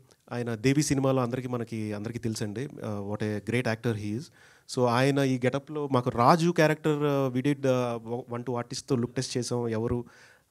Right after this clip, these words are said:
ఆ స్టేచర్ కూర్చోవాలి, రాజు అనగానే ఒక సంస్థానానికి ఆ, ఆ క్లాసీనెస్ ఉండాలి, రాయల్నెస్ ఉండాలి ఎవరు అని చెప్పని ఆ లుక్ టెస్ట్ చేసినప్పుడు, ఆ, షీజు గారు పర్ఫెక్ట్లీ, ఆయన మీరు చూస్తుంటే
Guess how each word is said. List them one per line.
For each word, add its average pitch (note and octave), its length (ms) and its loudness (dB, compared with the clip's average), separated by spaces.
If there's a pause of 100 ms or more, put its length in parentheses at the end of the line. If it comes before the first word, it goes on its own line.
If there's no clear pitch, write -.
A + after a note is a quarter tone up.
ఆ A2 480 -4
స్టేచర్ E3 380 0
కూర్చోవాలి, A#2+ 460 -4
రాజు A#2+ 240 -4
అనగానే B2 420 -4
ఒక A2+ 260 -6
సంస్థానానికి A#2 760 -6 (380)
ఆ, A2+ 180 -6 (260)
ఆ G#2+ 520 -6 (120)
క్లాసీనెస్ D3 460 -6
ఉండాలి, A#2+ 300 -4
రాయల్నెస్ B2+ 500 -2
ఉండాలి A2+ 240 -6
ఎవరు A#2 200 -6
అని A#2 160 -6
చెప్పని A2+ 320 -10
ఆ A2 220 -12
లుక్ G#2 260 -14
టెస్ట్ D3 240 0
చేసినప్పుడు, B2+ 460 -6 (640)
ఆ, B2 80 -2
షీజు F3+ 260 0
గారు F3+ 240 2
పర్ఫెక్ట్లీ, D#3 880 -6
ఆయన A2+ 240 -4
మీరు A2+ 200 -6
చూస్తుంటే C3 640 -4